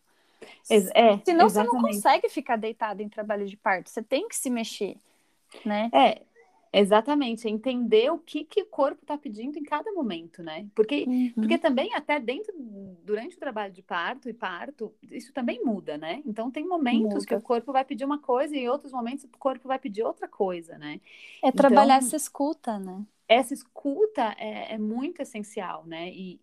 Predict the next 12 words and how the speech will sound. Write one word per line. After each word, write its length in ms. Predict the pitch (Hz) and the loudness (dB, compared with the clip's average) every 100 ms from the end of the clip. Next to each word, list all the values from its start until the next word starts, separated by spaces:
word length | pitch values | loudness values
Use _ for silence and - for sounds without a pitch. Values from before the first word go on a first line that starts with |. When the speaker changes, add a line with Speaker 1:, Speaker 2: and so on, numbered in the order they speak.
| _ | _
Speaker 1:
e 320 | - 196 190 190 - - - - | -12 -12 -12 -16 -20 -20 -6 6
eu, 400 | 202 269 294 233 | 6 8 6 6
eu 300 | 214 226 240 | 6 6 2
comento 460 | - 247 226 294 269 | -2 -2 -2 -4 -4
no 100 | 220 | -4
relato 480 | 214 185 196 226 | -2 -4 -6 -8
do, 320 | 190 196 180 185 | -12 -12 -14 -18
do 140 | 180 | -14
meu 160 | 180 185 | -12 -8
parto, 520 | 196 175 214 240 202 | -4 -4 -4 -6 -8
né, 380 | 180 170 180 180 | -8 -8 -10 -10
autoassistido, 1120 | - 175 180 190 - - - 180 208 262 | -8 -6 -8 -12 -18 -18 -12 -8 -4 -4